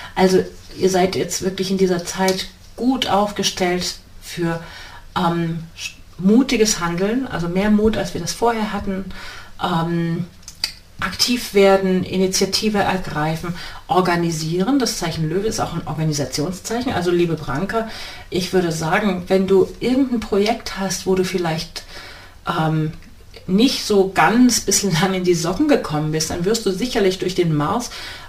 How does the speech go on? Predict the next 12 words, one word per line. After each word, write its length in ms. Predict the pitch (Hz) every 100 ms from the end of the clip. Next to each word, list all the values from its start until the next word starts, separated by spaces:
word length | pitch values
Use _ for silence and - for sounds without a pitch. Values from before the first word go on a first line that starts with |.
| -
ähm, 400 | 180 180 180 - -
jetzt 280 | 185 190 - - - - - -
Initiative 640 | 202 202 190 185 240 226
bekommen, 460 | 196 196 190 180 185
so 80 | 185
ein 60 |
bisschen 220 | 196 - 190
Rückenwind, 560 | 240 240 214 214 208
Unterstützung. 720 | 190 214 - - 254 226 214
Vielleicht 360 | 254 233 233 -
kommt 240 | 254 220
jemand, 300 | 214 196 190